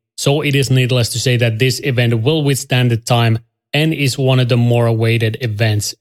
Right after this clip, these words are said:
in the N H L schedule. This year's game between the Bees and the Pens was extremely entertaining, while we still await for the Stadium Series game between the Canes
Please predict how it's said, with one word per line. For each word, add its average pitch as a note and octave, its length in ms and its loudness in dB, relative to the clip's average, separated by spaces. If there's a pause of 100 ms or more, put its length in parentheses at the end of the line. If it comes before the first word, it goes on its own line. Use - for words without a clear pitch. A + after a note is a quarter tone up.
in B2+ 200 2
the A#2 200 0
N A2 100 0
H G#2+ 340 -4
L G2 180 -6
schedule. G#2+ 680 -4 (1800)
This B2 180 0
year's D#3 220 0
game D3 240 0
between C#3 380 -2
the C3+ 60 0
Bees C3 300 0
and C#3 140 0
the C3 60 -2
Pens B2+ 420 0
was C3 240 0
extremely C3 600 0
entertaining, A#2+ 680 0
while B2+ 240 2
we A#2+ 120 0
still B2 400 -2
await A#2+ 360 0
for A#2+ 180 -2
the A2+ 80 0
Stadium A2+ 400 0
Series A2+ 380 0
game A#2 200 0
between A2+ 360 -2
the A2 80 -2
Canes A2+ 480 -4